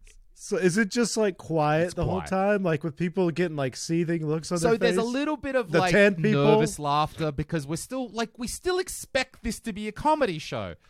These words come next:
Speaker 1: And, like, there a
Speaker 2: There's
Speaker 1: punchline
Speaker 2: still a,
Speaker 1: coming?
Speaker 2: some,
Speaker 1: Like, you're still waiting and hoping for this big
Speaker 2: some
Speaker 1: punchline,
Speaker 2: expectation
Speaker 1: like,
Speaker 2: that this is going
Speaker 1: to
Speaker 2: somewhere,
Speaker 1: balance it
Speaker 2: right?
Speaker 1: out.
Speaker 2: Uh, now, so this woman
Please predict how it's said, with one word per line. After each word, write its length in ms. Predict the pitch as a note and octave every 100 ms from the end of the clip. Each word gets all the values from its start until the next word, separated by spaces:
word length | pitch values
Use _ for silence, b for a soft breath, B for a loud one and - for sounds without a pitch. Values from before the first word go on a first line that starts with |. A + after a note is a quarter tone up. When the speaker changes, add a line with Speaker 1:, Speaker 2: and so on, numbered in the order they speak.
| _ _ -
Speaker 1:
And, 120 | D3+
like, 180 | D3 C#3+
there 160 | D#3
a 40 | C#3
Speaker 2:
There's 380 | C#3+ E3 B3+ F3
Speaker 1:
punchline 200 | F3 E3
Speaker 2:
still 100 | D4
a, 40 |
Speaker 1:
coming? 400 | A3+ E3+ F3 F3 -
Speaker 2:
some, 300 | - - E3+
Speaker 1:
Like, 100 | D3+ B B
you're 160 | F#3 G#3+
still 280 | - B3 G#3+
waiting 320 | G3+ G3 G3
and 160 | F#3 D#3+
hoping 440 | F#3+ G3 G3+ F3+
for 120 | E3+
this 240 | E3+ E3 C3+
big 260 | D3 F3
Speaker 2:
some 160 | E3 G3+
Speaker 1:
punchline, 80 | E3
Speaker 2:
expectation 840 | - - E3 D#3+ E3 D#3+ D3+ C3+ G#2
Speaker 1:
like, 60 |
Speaker 2:
that 160 | C#3 C#3+
this 160 | E3+ F3
is 100 | D#3
going 300 | D#3+ D#3 D#3
Speaker 1:
to 80 | E3
Speaker 2:
somewhere, 180 | D3 D3+ E3 E3+
Speaker 1:
balance 140 | D3+
it 80 | E3
Speaker 2:
right? 240 | C#3 D3
Speaker 1:
out. 120 | D#3+ - -
Speaker 2:
Uh, 680 | B1 D#2 F#2 F2+ E2+ D#2 G#2 E3
now, 340 | F3+ D#3+ G#2+ b b b b b
so 160 | - G3
this 180 | B3 F#3
woman 520 | F3 C4 C#4+ A#3+